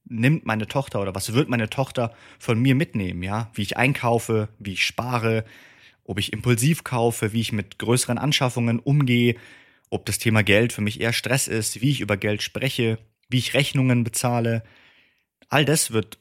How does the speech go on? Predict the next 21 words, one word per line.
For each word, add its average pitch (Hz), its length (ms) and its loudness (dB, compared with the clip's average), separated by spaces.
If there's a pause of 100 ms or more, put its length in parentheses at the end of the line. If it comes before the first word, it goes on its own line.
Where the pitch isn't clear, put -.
meine 101 240 -2
Tochter 143 320 -2
beobachten 110 680 -2
und 107 500 -2 (960)
unterbewusst 120 680 2
und 107 140 -4
unbewusst 113 600 -4
übernehmen, 110 540 0 (140)
ja? 104 300 -6
Das - 120 -10
bedeutet, - 580 -2 (440)
sowohl 95 240 -10
Julia 131 260 4
als 104 160 -4
auch 101 80 -10
ich - 220 -4
sind 113 200 0
so 113 100 -4
ihre - 240 -4
erste 117 580 0 (300)
Finanzschule. 110 800 -2